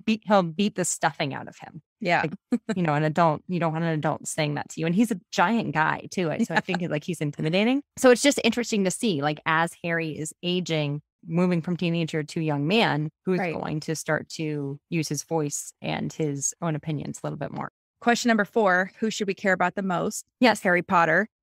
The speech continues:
Speaker 1: Always, always
Speaker 2: <laughs>
Speaker 1: Harry, right? So it's, it's really interesting to see through context. We're very happy that Harry is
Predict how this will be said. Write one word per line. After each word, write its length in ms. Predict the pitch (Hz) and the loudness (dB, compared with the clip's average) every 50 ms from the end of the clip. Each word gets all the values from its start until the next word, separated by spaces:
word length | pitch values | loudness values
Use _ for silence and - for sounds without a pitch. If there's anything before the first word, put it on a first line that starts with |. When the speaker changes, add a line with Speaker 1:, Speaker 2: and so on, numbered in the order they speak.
| _ | _
Speaker 1:
Always, 800 | - 277 359 403 381 359 349 349 349 349 349 349 339 - - - | 2 2 4 4 2 2 0 0 0 0 0 -2 -2 -4 -6 -2
always 460 | - 202 214 240 247 254 254 269 262 | 2 4 4 4 4 4 4 4 4
Speaker 2:
<laughs> 60 | - - | 2 0
Speaker 1:
Harry, 560 | 190 180 175 180 180 180 180 180 180 185 190 | -2 -2 -2 -4 -4 -4 -4 -4 -4 -4 -2
right? 320 | 190 185 175 185 202 214 - | 0 0 0 0 0 -4 -4
So 180 | - 226 208 202 | -2 0 0 0
it's, 220 | 202 190 - - - | 0 -4 -6 -12 -8
it's 260 | - 214 202 - - | -4 -4 -4 -2 -2
really 240 | 214 214 214 220 220 | -2 0 2 2 2
interesting 380 | 214 202 214 202 - 214 202 208 | 0 0 -2 -4 -2 -2 0 0
to 80 | 202 | 0
see 340 | 208 - - 185 175 175 175 | -2 -4 -4 -4 -2 -2 -4
through 240 | 170 - - 180 180 | -4 -4 -4 -6 -6
context. 800 | - - - 160 156 160 165 - 160 151 151 151 - - - - 151 | -6 -4 -4 -2 -2 -2 -2 -2 -2 -2 -2 -2 -4 -6 -8 -6 -4
We're 100 | 156 160 | -4 -2
very 220 | 147 175 175 185 190 | 0 0 0 0 0
happy 340 | 170 196 170 165 - - 185 | -2 -2 -2 -4 -4 -4 -6
that 140 | 160 156 165 | -6 -6 -6
Harry 260 | 143 170 165 151 147 147 | -6 -4 -4 -2 -2 -4
is 160 | 151 - | -4 -6